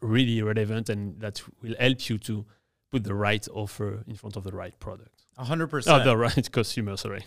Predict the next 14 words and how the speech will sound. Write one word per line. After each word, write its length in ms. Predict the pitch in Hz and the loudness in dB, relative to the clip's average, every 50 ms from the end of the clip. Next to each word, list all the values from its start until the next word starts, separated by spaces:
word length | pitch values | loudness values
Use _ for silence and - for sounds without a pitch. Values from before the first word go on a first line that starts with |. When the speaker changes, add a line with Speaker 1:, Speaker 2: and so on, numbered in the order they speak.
| - _ _ _ - | -14 _ _ _ 2
Speaker 2:
Yeah, 200 | 123 139 139 135 | 4 6 6 8
yeah, 160 | 139 139 135 | 8 6 6
yeah. 340 | 135 139 135 113 82 - - - | 6 6 4 4 2 0 0 2
And 100 | 127 135 | 4 4
I 100 | 135 131 | 4 4
think, 280 | - - 156 151 - | 4 2 -2 0 2
like, 300 | 147 139 131 117 107 - | 4 4 6 6 4 4
that's, 260 | - 139 139 - - - - | 4 4 4 4 0 -6 0
that's, 320 | 123 135 139 135 - - | 2 4 4 4 2 -4
and 260 | - 117 113 110 113 - _ - | -4 -4 -2 -2 -4 -6 _ -4
that's 240 | 139 147 156 - - | -2 -2 -2 -2 -2
the 160 | 135 113 107 | 0 0 0
issue 300 | 101 - - 120 107 101 | 0 -2 -4 -4 -2 -2
with, 440 | 98 95 92 90 82 78 - - | 0 0 0 0 -2 -6 -12 -20